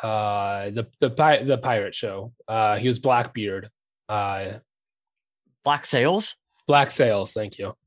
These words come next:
Speaker 1: He was in, uh, Blackbeard and Black Sails, which is fantastic. I absolutely love that show.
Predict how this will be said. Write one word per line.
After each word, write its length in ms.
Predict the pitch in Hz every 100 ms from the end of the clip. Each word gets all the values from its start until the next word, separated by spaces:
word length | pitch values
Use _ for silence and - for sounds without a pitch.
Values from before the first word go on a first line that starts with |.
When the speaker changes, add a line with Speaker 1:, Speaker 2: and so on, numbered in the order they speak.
| _ _ _ _
Speaker 1:
He 80 | 131
was 140 | 127
in, 100 | 131
uh, 240 | 120 110 104
Blackbeard 520 | 127 127 120 123 107
and 100 | 101
Black 220 | 107 98
Sails, 320 | - 110 104
which 160 | 117 107
is 140 | -
fantastic. 960 | - - 117 107 120 101 95 - 101 104
I 80 |
absolutely 460 | 104 101 107 98 98
love 180 | 101 98
that 180 | 101 -
show. 320 | 104 101